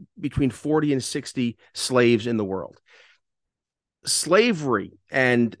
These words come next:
and anti-women rights and real racism and,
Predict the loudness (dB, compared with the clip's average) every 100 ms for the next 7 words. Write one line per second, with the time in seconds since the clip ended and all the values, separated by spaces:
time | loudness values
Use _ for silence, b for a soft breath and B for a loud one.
0 | -6 -4 -2 -4 -8 _ _ _ _ _
1 | 2 2 4 4 6 6 6 4 0 -2
2 | -6 -6 -4 0 6 6 6 4 4 2
3 | -2 -2 -6 -8 b b -2 0 0